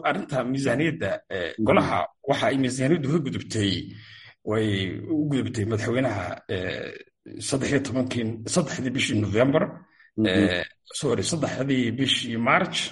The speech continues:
Speaker 1: ee sanadkan. Eh,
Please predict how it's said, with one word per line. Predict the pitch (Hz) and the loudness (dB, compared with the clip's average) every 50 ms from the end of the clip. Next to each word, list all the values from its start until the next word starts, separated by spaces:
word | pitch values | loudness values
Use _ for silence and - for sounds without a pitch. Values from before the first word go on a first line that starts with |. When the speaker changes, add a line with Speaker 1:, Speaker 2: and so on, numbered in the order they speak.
| - - - | -10 -12 -6
Speaker 1:
ee | - 107 | -4 -4
sanadkan. | 107 107 135 151 143 147 - 151 143 185 - - - - - _ _ _ _ _ _ - | -2 0 2 2 2 0 0 -4 -4 -4 -4 -6 -12 -16 -18 _ _ _ _ _ _ -6
Eh, | - 101 104 104 98 95 95 90 87 87 87 85 87 82 - - - - | -2 0 2 2 2 0 0 -2 -4 -4 -6 -6 -8 -8 -10 -12 -12 -14